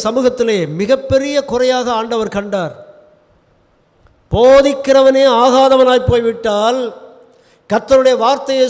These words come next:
சொல்லுகிறவனே தவறி போய்விட்டால், மக்கள் அங்கே திருந்துவாங்க. ஆகவே அது ஒரு பெரிய சீர்கேடாக இருந்தது. மூன்றாவதாக, இந்த பிள்ளைகளை பற்றி வேதம் என்ன சொல்லுகிறது? ஒன்று சாமுவேலின் புத்தகம்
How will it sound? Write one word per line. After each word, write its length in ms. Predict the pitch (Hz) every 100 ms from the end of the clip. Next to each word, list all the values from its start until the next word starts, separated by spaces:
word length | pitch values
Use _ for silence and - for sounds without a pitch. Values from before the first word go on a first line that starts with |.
| 254
சொல்லுகிறவனே 680 | 240 269 254 247 247 254
தவறி 340 | 254 220 262 262
போய்விட்டால், 920 | 233 220 208 160 202 220 262 214 - - - _
மக்கள் 320 | 156 190 208 220
அங்கே 140 | 202
திருந்துவாங்க. 640 | 180 196 190 180 185 226 196 160 _ _ _ _ _ _ _ _ _ _ _ _ -
ஆகவே 380 | 233 277 294 269
அது 100 | 269
ஒரு 140 | 226
பெரிய 320 | 196 285 285 -
சீர்கேடாக 440 | 277 294 269 254 214
இருந்தது. 680 | 208 214 214 196 156 113 - - _ _ _
மூன்றாவதாக, 1040 | 147 254 277 262 247 226 214 190 190 151 131 - - _ _ _
இந்த 300 | 175 214 202
பிள்ளைகளை 480 | 196 220 240 226 208
பற்றி 260 | 202 160 190
வேதம் 280 | 202 214
என்ன 160 | 190 196
சொல்லுகிறது? 560 | 175 185 185 185 185 247 196 147 - - - _ _ _ _ _ -
ஒன்று 260 | 185 220 226
சாமுவேலின் 440 | 214 208 202 190 175
புத்தகம் 600 | 147 190 208 269 277